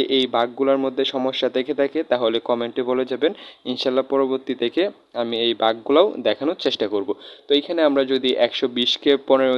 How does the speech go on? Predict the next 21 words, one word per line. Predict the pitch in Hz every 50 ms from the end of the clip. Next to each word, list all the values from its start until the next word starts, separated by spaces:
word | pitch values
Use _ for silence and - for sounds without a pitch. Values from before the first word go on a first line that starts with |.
| 127
দিয়ে | 135 135 135 123 113
ভাগ | 107 113 - _ -
করি | 147 151 160 139
তাহলে | 131 123 117 117
আমরা | 120 120 -
কত | 131 127 - 127 123
পাবো? | 123 127 156 180 - - - 107
আট | 104 107 - - - -
পাবো। | 104 95 - - - - - - - - _ _
তো | - 113 113 113 107 - - - _ _ _ _ _ _ -
অবশ্যই | 135 127 143 151 - - 170 165 151
আপনারা | - 147 143 139 127 120
বলবেন | 117 113 113 113 135 143 - -
এই | 135 120 113
ভাগগুলো | 110 110 110 - 127 123 120 -
যদি | 123 120 123 117
আপনাদের | 113 - 123 113 117 - -
সমস্যা | 120 123 127 - - 120 110
থাকে, | 127 131 - 170 156 135
আমি | 117 113 113 110 - 113
ইনশাল্লাহ | 110 107 - 123 123 127 156 214